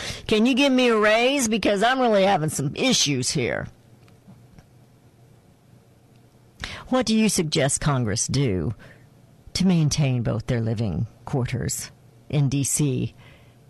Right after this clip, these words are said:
and at their home state? Oh, just, just a thought. I want to read a beautiful poem to you, and we'll get back on this. And I, I'm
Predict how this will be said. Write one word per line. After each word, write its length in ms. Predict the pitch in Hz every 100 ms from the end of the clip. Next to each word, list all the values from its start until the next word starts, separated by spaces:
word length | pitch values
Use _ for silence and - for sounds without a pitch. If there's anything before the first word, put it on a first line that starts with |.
| - _ - - - - -
and 220 | 165 147 117
at 120 | -
their 140 | 120
home 420 | 117 113 98 - 113 - _ - _ _
state? 580 | - - 143 - - - - - _ _ - - - - - - _ - - - _ _ - -
Oh, 140 | - 165 - - - -
just, 300 | 233 214 -
just 240 | - 277
a 60 | 190
thought. 400 | - 135 135 - - - - - - - - - - - - - - - - -
I 60 |
want 140 | 294 262
to 60 |
read 180 | 233 208
a 40 |
beautiful 400 | 139 180 165 -
poem 400 | 135 156 123 113 120
to 160 | -
you, 300 | 95 73 85 - - - - - - - - - - -
and 180 | 165 156
we'll 100 | 160
get 160 | 170
back 280 | 156 147 -
on 180 | 120 104
this. 280 | 80 135 190
And 120 | 175
I, 220 | 151 -
I'm 240 | 190 180